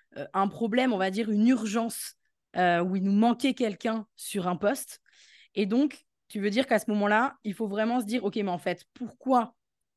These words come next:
je, je recrute ? » Donc là, moi, dans mon cas, c'était, bah, éteindre le feu, il nous faut quelqu'un absolument pour remplacer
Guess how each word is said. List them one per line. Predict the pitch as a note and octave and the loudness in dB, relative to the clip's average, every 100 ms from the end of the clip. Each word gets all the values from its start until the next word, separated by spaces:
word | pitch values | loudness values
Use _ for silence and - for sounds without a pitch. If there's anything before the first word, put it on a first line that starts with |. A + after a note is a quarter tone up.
| _ _ _ | _ _ _
je, | D#3+ F3 F3 F3 E3+ E3+ E3 E3 | -10 -4 -2 -2 -2 -2 -2 -4
je | D#3 F3+ | -4 -4
recrute ? » | F3 F3 B3 A3+ | -4 -2 -4 -4
Donc | E3 E3+ | -6 -4
là, | G3+ G3 | 0 0
moi, | F3 | 0
dans | E3 | -4
mon | E3+ | -6
cas, | E3 F#3 | -2 -2
c'était, | F3 D#3+ G3 | -2 -4 0
bah, | D#3+ - _ | 0 -2 _
éteindre | F#3 F#3+ G#3+ | -2 0 2
le | G#3+ | 2
feu, | G3+ A3+ | 2 2
il | A3 | 2
nous | |
faut | G3 F#3+ | 2 0
quelqu'un | G3 G3 - | 2 0 2
absolument | G3+ - A#3 A3+ A3 G#3 - _ | -2 -2 -4 0 0 -2 -6 _
pour | G#3+ G3 G3+ | -8 -6 -2
remplacer | C4 C4 B3+ A#3 G#3 - A#3 | 0 0 0 0 -2 -4 -4